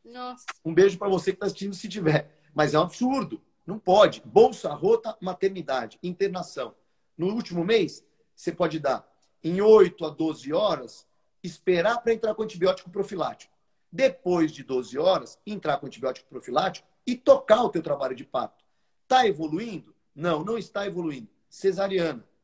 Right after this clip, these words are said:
Speaker 2: Ou você modera o que, né, o que tá acontecendo. Então, um, movimento fetal. Dois, sangramento e bolsa rota. Terceiro, quarto e último, contrações.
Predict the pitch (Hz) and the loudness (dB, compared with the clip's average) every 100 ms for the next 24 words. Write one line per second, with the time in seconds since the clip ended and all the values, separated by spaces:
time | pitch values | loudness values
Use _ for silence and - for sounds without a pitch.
0 | _ 226 175 190 - _ - 185 - 165 | _ 4 4 0 -10 _ -16 -14 -6 -6
1 | - _ 165 208 156 147 139 156 - 160 | -6 _ -6 0 2 2 0 -2 -6 -12
2 | - - 131 160 - 151 160 214 - 113 | -14 -12 -10 -8 -10 -10 -8 -8 -8 -10
3 | - _ _ 165 170 131 - _ _ _ | -14 _ _ -2 2 2 2 _ _ _
4 | - 262 220 - 151 151 180 196 196 147 | 2 4 4 0 -4 -4 -4 -4 -2 -2
5 | 117 _ _ _ _ 139 143 214 151 - | -4 _ _ _ _ 2 6 6 4 -6
6 | 196 190 180 185 240 254 - _ 208 175 | -8 -4 -4 -4 -8 -12 -20 _ -4 2
7 | 220 - 214 147 160 123 104 - _ _ | 2 2 -4 0 0 0 -12 -20 _ _
8 | _ _ _ _ - 277 208 - 196 185 | _ _ _ _ -6 -4 -4 -4 2 4
9 | 160 - - 190 214 - 175 175 226 247 | 4 -2 0 4 4 2 -6 -6 -6 -8
10 | - - 143 117 - _ _ 240 262 - | -10 -12 -12 -14 -18 _ _ 0 0 0
11 | 233 - 127 104 - | -2 -2 -6 -8 -14